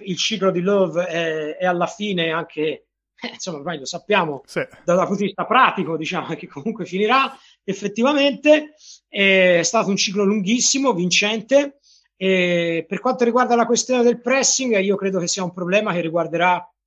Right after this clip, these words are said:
Speaker 1: tutte le, le squadre. Io ricordo l'Italia di Sacchi, anche se si parla di, di un'altra era, era glaciale,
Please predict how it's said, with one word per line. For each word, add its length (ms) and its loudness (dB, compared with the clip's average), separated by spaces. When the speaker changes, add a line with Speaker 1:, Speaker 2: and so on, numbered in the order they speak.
Speaker 1:
tutte 300 -2
le, 580 2
le 100 -4
squadre. 480 -2
Io 100 -4
ricordo 300 -8
l'Italia 260 -6
di 80 -8
Sacchi, 400 -4
anche 180 -14
se 80 -18
si 140 -14
parla 220 -8
di, 240 -8
di 100 -12
un'altra 520 -2
era, 420 -2
era 160 -2
glaciale, 720 -2